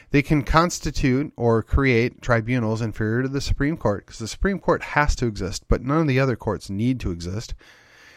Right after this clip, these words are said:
They define and punish piracies and felonies. Of course, that's stuff that happens on the high seas or against the laws of nations. Okay, again, stuff on the high seas. They grant, or they declare war,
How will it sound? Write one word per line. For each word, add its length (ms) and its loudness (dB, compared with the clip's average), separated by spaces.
They 120 6
define 360 6
and 100 2
punish 300 6
piracies 540 2
and 120 -4
felonies. 480 0
Of 140 -8
course, 400 -2
that's 260 -2
stuff 260 -2
that 120 0
happens 320 0
on 220 0
the 80 -4
high 200 4
seas 500 0
or 140 2
against 260 0
the 100 0
laws 300 0
of 100 0
nations. 500 -4
Okay, 380 -4
again, 380 -2
stuff 320 -6
on 80 -2
the 60 -2
high 140 0
seas. 280 -6
They 140 2
grant, 420 2
or 140 4
they 180 2
declare 360 2
war, 420 -2